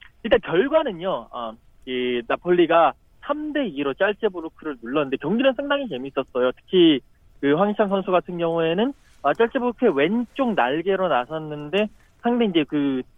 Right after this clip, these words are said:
프리-, 이렇게 페널티킥을 유도하는 또 멋진 모습 보여줬거든요.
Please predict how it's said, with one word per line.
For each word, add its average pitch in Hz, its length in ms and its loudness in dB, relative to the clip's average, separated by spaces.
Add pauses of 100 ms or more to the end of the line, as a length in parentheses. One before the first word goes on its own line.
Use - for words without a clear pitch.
(180)
프리-, 339 300 -2
이렇게 147 180 -2
페널티킥을 254 680 0
유도하는 143 640 0
또 135 60 -6
멋진 139 280 -6
모습 269 260 -8
보여줬거든요. 127 720 -2